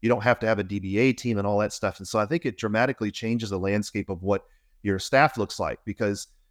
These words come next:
you know, I like to say that, you know, some companies wanna focus on running an I T shop where they wanna have the admins that tinker and they, they have control over all the bells and whistles and gears of all the systems.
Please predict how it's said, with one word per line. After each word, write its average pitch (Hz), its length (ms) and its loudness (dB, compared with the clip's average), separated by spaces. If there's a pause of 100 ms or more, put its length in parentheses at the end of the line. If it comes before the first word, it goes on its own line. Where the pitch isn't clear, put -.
you 107 60 -6
know, 113 160 2
I 113 60 4
like 127 160 4
to 117 60 -8
say 117 220 0
that, 104 220 -2
you 101 180 -8
know, 98 240 -6
some 143 240 -4
companies 120 400 0
wanna 110 160 0
focus 110 380 -2
on 104 180 -2
running 104 240 0
an 98 60 -4
I 95 140 -2
T 113 200 -8
shop 151 340 0 (260)
where 104 120 -2
they 110 100 2
wanna 110 200 0
have 104 200 0
the 98 100 0
admins 107 480 0
that 101 120 -8
tinker 107 440 -4
and 98 120 0
they, 98 140 0 (360)
they 98 200 0
have 104 160 0
control 104 320 -2
over 90 180 0
all 117 200 4
the 113 100 0
bells 110 240 4
and 107 100 -2
whistles 104 260 -4
and 95 120 -10
gears 101 280 0
of 98 100 -6
all 98 140 0
the 95 80 -10
systems. 151 460 -4